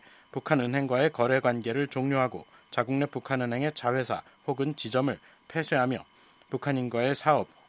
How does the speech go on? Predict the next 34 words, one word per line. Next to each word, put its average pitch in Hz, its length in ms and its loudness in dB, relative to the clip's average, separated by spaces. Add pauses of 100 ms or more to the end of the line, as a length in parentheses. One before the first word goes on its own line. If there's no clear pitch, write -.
혹은 151 240 -2
금융거래 135 560 -2
제한 117 340 -2
등의 98 180 -8 (180)
대응 120 280 -2
조치를 120 360 -6
취해야 131 300 -2
한다고 110 360 -4 (300)
지속적으로 127 600 -2
강조해왔다고 113 720 -4
덧붙였습니다. - 760 -14 (480)
그러면서 113 360 -2
이 123 100 0
같은 139 300 2
요청에도 131 440 0
불구하고 127 400 0
북한은 151 460 -2 (340)
국제금융체제와의 143 1080 2
연결성이 135 560 2
높아져 120 420 -4
확산금융 127 680 -2
위험이 113 340 -2
높아지고 123 480 -2
있다면서 117 480 -4 (520)
이에 143 140 4
따라 160 200 6
북한에 147 380 2
대한 147 220 4
경계를 139 440 0
강화하고 120 600 2
이 101 80 -8
같은 123 340 -2
대응 117 300 -2
조치의 113 400 -4